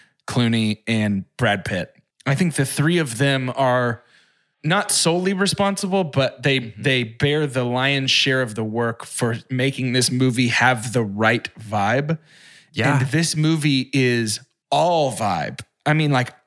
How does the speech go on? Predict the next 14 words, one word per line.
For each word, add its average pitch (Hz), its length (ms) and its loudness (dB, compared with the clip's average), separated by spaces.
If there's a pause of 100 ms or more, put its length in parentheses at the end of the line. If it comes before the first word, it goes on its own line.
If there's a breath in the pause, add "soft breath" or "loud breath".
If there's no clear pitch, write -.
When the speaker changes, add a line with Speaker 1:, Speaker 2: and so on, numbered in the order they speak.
Speaker 1:
every 170 400 0
bit, 143 380 -2
the, 139 260 0 (340 loud breath)
the 143 220 0
meeting, 156 600 0
the 131 80 0
way 160 140 2
that 147 180 -2
Clooney 170 380 0
talks - 400 -2
to 127 120 0
everybody, 131 460 0
the 123 340 -2 (380 loud breath)
um, 135 220 0